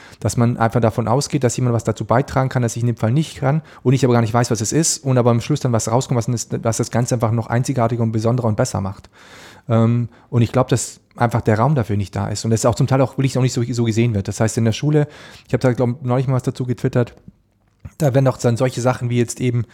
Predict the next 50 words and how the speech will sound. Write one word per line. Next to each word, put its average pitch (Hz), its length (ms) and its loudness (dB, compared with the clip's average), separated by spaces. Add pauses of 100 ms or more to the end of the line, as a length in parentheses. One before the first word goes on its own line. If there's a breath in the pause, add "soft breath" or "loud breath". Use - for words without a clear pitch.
(360 loud breath)
diese 117 520 0
Zusammenarbeit, 135 880 0
kollaborative 135 760 0
Elemente, 123 420 2
die 120 100 -2
werden 120 360 0
tatsächlich - 420 -2
aus 120 220 0
dem 123 160 -2
Kontext 131 360 -2
herausgerissen, 135 600 0
einfach 113 200 -2
gemacht, 120 340 -2
weil 117 100 2
es - 80 -2
eine 117 80 2
Methode 131 320 2
irgendwie 113 240 2
erfordert 123 440 0
und 123 80 -2
man 117 100 0
glaubt, 113 180 0
man 117 60 -2
hat - 60 -2
damit 113 200 -2
Kompetenzen 113 500 -2
irgendwie 107 120 -2
geschult. 113 380 0
Oder, 113 180 2 (380 loud breath)
aber 113 160 2
dabei, 117 200 2
dabei 120 440 2 (220)
findet 123 220 0
da 110 60 0
gar 107 160 0
nichts 117 160 -2
statt. - 280 -4 (340 loud breath)
Das, - 140 -2
das, 120 120 0
das, 127 160 -2
das, 127 180 -2
was 127 140 0
wir 117 80 0
hier 117 100 0
lernen 120 180 2
müssen, 143 200 0
ist 131 80 0
tatsächlich, 131 280 0
dass 123 140 0
dann 120 200 0